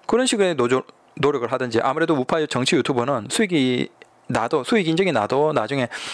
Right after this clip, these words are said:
노딱이 화-, 될 확률이 높기 때문에 자, 직접 "아, 저는 충분히 돈을 받을 만한 가치가 있다"라고 생각이 되면 당당하게 계좌를 걸고 "아, 열심히 영상 찍는데 혹시 후원 부탁드립니다"라고 얘기를 해도 돼요. 주고 싶은 사람들은 줄 것이고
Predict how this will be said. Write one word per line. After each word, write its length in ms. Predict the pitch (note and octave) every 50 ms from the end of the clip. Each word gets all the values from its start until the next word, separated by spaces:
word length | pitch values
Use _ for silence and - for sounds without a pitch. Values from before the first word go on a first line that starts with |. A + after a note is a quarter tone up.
| - - -
노딱이 300 | B2 B2 - D#3 D#3 D3+
화-, 100 | D3+ D3+ - -
될 160 | - A#2 A2+
확률이 300 | B2 C#3 D3 D3+ D3+ C#3+
높기 280 | A#2 G#2+ - - - D3
때문에 400 | - B2 A2 A2+ B2 C3 G#2+ - - - - - - - - -
자, 220 | - - D3+ A#2+ -
직접 400 | - G#3 - B3+ A3 F#3 - - -
"아, 220 | - E3+ G3 E3+ C3+ _ _ _ _
저는 360 | - - G#3+ B3 A3+ D#3+ C3 B2
충분히 400 | - - G#3+ G3 F3 C3 A#2+ A2+
돈을 180 | - - D#3 E3+
받을 240 | E3 F3 - F3 C#3+
만한 220 | B2 A#2 B2 B2+
가치가 260 | - D3 - - E3
있다"라고 320 | D3 - - C#3+ B2 B2 C#3
생각이 300 | - D3+ D3+ D3+ C#3+ B2
되면 240 | A2 A#2 D3+ E3 -
당당하게 420 | A2+ A#2 A#2+ C3 D#3 E3+ E3 D#3
계좌를 360 | - - A2+ A2 D3 E3 E3 C3
걸고 320 | A#2 A#2 C#3+ C#3+ C3+ -
"아, 240 | - B2+ C3 C3+ C3
열심히 460 | A#2+ B2 - - D3 B2+ B2 B2 - - - -
영상 240 | - A2+ - C3 B2
찍는데 400 | - D3 C#3+ C#3+ C#3+ C#3 D3 C#3+ - - - - - - - - -
혹시 220 | - C#3 - - C3
후원 240 | - - D#3+ D3
부탁드립니다"라고 920 | C3 - - E3 D#3 - D3 D3+ D3+ C#3 C3 D3 C3+ C3+ C#3+ E3+ A3 C#4 B3
얘기를 200 | A#3 A#3+ A#3+ A#3+
해도 140 | C4 C4 A#3+
돼요. 300 | - E3 G3 G#3+ D3+ -
주고 160 | - D3 D3+
싶은 220 | D#3 G#3+ - G3 E3
사람들은 440 | F3 D#3 C#3 B2 A#2 A#2 A#2+ C3
줄 160 | C3 - B2 -
것이고 360 | - A#2+ - A2+ A#2+ A2